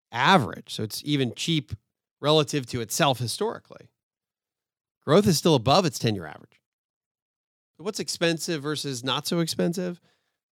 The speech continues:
From the way I see it, value is still way less expensive than growth, both currently and on a historical basis. So here's the bottom line. When we get into choppy waters like we are today,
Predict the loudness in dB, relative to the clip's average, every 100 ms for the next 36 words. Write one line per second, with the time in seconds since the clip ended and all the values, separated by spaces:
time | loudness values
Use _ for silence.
0 | _ _ 0 4 8 8 8 6 4 2
1 | 4 4 4 4 2 0 0 2 2 2
2 | 0 -2 -6 -6 -6 -6 -10 -8 -8 -4
3 | 0 0 0 -8 -14 _ _ _ _ -14
4 | -14 -12 -4 4 6 4 -2 -10 -16 _
5 | _ _ _ _ _ -8 -4 -2 -2 -4
6 | -6 -8 -8 -4 -4 -4 -8 -10 -18 -20
7 | _ _ _ _ _ _ -4 -2 4 4
8 | 4 -2 -10 -14 _ _ _ _ _ _
9 | 0 2 4 4 4 2 2 0 -2 -2
10 | 0 0 -2 -6 -6 -6 -4 -6 -8 -12
11 | -14 -12 -8 -8 -8 -10 -14